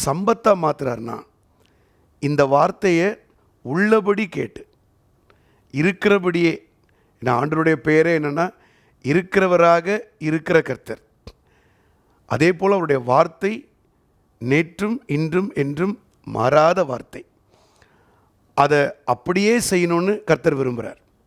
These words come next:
இந்த காலவெளியில் இந்த வார்த்தையை நீங்க அப்படியே செய்யுங்க.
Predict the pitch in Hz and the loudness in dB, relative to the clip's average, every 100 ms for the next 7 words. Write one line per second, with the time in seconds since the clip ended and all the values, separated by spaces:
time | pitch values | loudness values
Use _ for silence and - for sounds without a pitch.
0 | _ _ _ _ _ _ _ _ _ _ | _ _ _ _ _ _ _ _ _ _
1 | _ - 113 135 139 147 147 143 151 147 | _ -8 -2 2 2 2 -2 -2 0 0
2 | - _ _ _ _ _ _ - 127 160 | -2 _ _ _ _ _ _ -10 -8 0
3 | 190 147 139 143 151 135 175 - _ _ | 0 2 0 -2 -6 -4 -6 -8 _ _
4 | _ _ _ _ 123 120 110 - 156 180 | _ _ _ _ -4 -2 -2 -2 2 2
5 | 180 143 127 104 | 2 -2 -4 -6